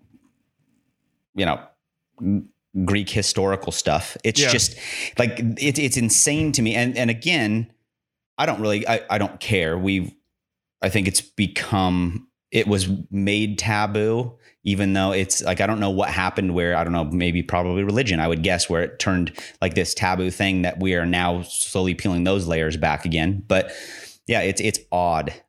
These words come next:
Speaker 1: that it was completely acceptable back then. And then for, you know, centuries, it was decided that that's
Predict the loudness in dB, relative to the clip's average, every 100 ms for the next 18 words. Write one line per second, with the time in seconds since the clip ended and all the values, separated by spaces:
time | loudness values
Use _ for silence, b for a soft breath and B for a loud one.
0 | 0 2 2 0 0 -2 0 -2 0 0
1 | 2 2 0 0 0 0 0 0 0 0
2 | 0 0 0 0 0 0 -2 -2 0 -2
3 | -4 B B B -4 -2 -2 -4 _ _
4 | _ _ _ _ 0 2 2 0 0 0
5 | -2 0 0 2 2 0 -4 _ _ _
6 | _ _ _ _ _ _ -4 0 2 2
7 | 0 -2 -2 0 2 2 0